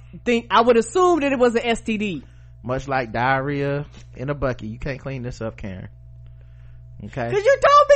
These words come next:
Speaker 1: what it meant, so there was no reason in asking.
Speaker 2: Mm-hmm, mm-hmm. G B V. You will say, you, you will say it must be a S T D.
Speaker 1: All of 'em got fucking letters. H I V.
Speaker 2: Mm-hmm. Mm-hmm. Okay, guys.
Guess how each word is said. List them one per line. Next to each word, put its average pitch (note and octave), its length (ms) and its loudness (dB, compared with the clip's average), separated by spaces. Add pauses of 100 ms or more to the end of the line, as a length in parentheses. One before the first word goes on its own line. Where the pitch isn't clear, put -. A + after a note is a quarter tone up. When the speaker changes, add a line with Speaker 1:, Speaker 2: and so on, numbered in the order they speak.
Speaker 1:
what C#5+ 160 6
it C#5 120 2
meant, C5+ 240 4
so B4 80 2
there B4 120 4
was B4 160 0
no A4+ 100 2
reason A4 260 0
in G#4 100 -2
asking. G#4 600 -4
Speaker 2:
Mm-hmm, C#3+ 600 -12
mm-hmm. C3+ 300 -12 (640)
G B2+ 200 -10
B C3 180 -8
V. B2+ 300 -10 (1080)
You A#2+ 140 -4
will A#2+ 80 -2
say, A#2 240 -10
you, A2+ 380 -8
you A2+ 160 -10
will A2 80 -8
say G#2 260 -10
it A2 160 -14 (140)
must A2+ 280 -10
be A2 140 -8
a G#2 220 -10 (520)
S G#2+ 220 -12
T B2 80 -12
D. A2+ 240 -12 (1160)
Speaker 1:
All C#4 240 -4
of C#4+ 40 0
'em C4+ 80 0
got B3 180 -2
fucking C4 240 4
letters. B3+ 560 4
H A3+ 180 2
I C#4+ 140 8
V. C#4 420 2 (240)
Speaker 2:
Mm-hmm. A#2+ 260 -10 (1000)
Mm-hmm. G2+ 60 -14 (1200)
Okay, - 240 -14
guys. B2+ 400 -14